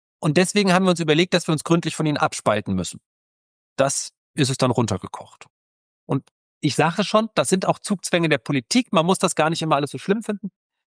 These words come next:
Aber man muss sich eben klar machen, das sind Zugzwänge der Politik und kein Abbild der Meinung in der Bevölkerung.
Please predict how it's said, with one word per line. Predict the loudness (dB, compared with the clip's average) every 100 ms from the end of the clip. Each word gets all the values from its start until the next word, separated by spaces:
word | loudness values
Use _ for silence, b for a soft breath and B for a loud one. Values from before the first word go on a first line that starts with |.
| _ -2
Aber | 0 4 2 0 _ _ -2
man | 0
muss | 0
sich | 0
eben | -6
klar | -2 0 2
machen, | 0 -2 -2
das | -2
sind | -2
Zugzwänge | -4 -6 -2 0 2
der | 0
Politik | -4 -6 -2 -2 0
und | -2
kein | -2 -2 0
Abbild | 0 2 2 2
der |
Meinung | 2 2 2 0 -2
in | -4
der | -4
Bevölkerung. | 0 0 0 -4 -12